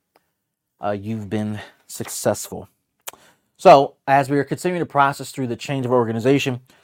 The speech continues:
uh, we've talked about identifying what's changed. We talked about what are you looking for in the future, in the next iteration of your organization. We talked about what have you learned since the last time you had success.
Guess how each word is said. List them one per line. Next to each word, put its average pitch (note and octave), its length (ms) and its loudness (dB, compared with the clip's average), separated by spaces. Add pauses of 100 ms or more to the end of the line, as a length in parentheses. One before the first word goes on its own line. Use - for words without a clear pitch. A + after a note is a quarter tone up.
(580)
uh, A2+ 240 4
we've A2 160 -4
talked D3+ 300 4
about B2 420 4 (180)
identifying B2 680 2
what's A2 200 -8
changed. E3 520 -2
We A#2 100 -6
talked C3 300 2
about A2+ 340 4 (380)
what A2+ 120 0
are A2 40 0
you G#2+ 80 -2
looking C#3 260 4
for B2+ 320 4
in A2 60 0
the G#2 80 -4
future, D3+ 400 -2
in A#2 60 -2
the A#2 40 -6
next A#2+ 220 -2
iteration A#2+ 400 -2
of G#2+ 80 -6
your G#2+ 80 -2
organization. B2 640 0 (500)
We G#2+ 160 -6
talked C3+ 320 2
about A2+ 400 6
what B2 220 0
have A#2 120 0
you G#2+ 140 -6
learned A#2+ 300 -2
since - 160 -16
the A2+ 60 -2
last A#2 180 0
time A2 120 -6
you G#2 60 -8
had A2 140 -4
success. - 460 2